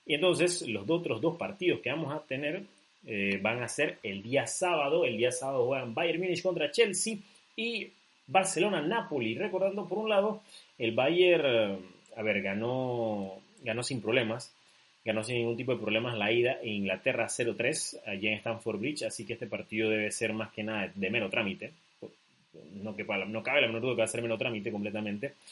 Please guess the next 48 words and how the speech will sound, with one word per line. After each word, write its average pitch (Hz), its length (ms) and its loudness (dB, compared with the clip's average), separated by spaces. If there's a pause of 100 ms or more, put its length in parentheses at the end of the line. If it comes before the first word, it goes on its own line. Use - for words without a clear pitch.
(200)
Este 113 440 0
partido 110 360 -4
inclusive 117 520 0
se 110 100 -6
puede 113 260 0
prestar 110 540 -4 (420)
para 104 460 0
que 98 720 -6
Lampard, 101 880 -4 (320)
para 101 180 -4
que 101 100 -4
mismo, 107 880 -4 (380)
eh, 107 100 -8
para 107 160 0
que 104 40 -4
el 101 40 -4
Bayern 135 320 4
entre 143 320 0
en, 120 300 -4 (180)
regrese 117 400 4
en 135 120 -4
ritmo 135 460 4
de 123 100 0
competencia, 101 680 -6
por 101 80 -2
eso 117 100 -4
también 120 240 -4
es 131 60 -8
importante, 120 580 -8 (400)
tomando 107 220 -2
en 113 60 -2
cuenta 123 220 -2
que 117 100 -4
la 104 60 4
Bundesliga 101 460 0
se 131 100 -4
acabó 101 200 -2
hace 98 160 -6
rato. 123 320 -4 (580)
Y 104 80 -6
la 90 140 -2
Copa 110 220 0
de 127 40 4
la 101 100 2
Liga, 117 220 2
la 104 180 -4
Pokal 120 280 -4
también 156 400 -2